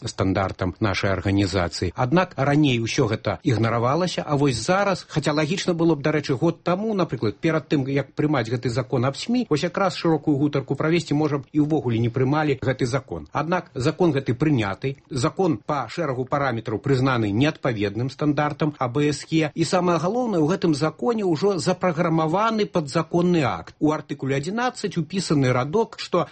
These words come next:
Савет Міністраў вызначае парадак рэгістрацыі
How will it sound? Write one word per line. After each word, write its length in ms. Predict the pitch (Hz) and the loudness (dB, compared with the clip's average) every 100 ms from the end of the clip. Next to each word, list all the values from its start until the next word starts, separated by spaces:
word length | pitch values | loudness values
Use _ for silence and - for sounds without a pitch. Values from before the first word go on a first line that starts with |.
| - | -4
Савет 400 | 165 160 147 147 | 0 0 2 2
Міністраў 560 | 175 254 - 208 165 | 2 2 0 0 2
вызначае 480 | 147 139 131 190 180 | 2 0 0 0 0
парадак 560 | - 135 151 180 175 156 | -2 -2 0 0 -2 0
рэгістрацыі 800 | 135 110 113 - 151 180 - | 0 0 -6 -4 -2 -2 -2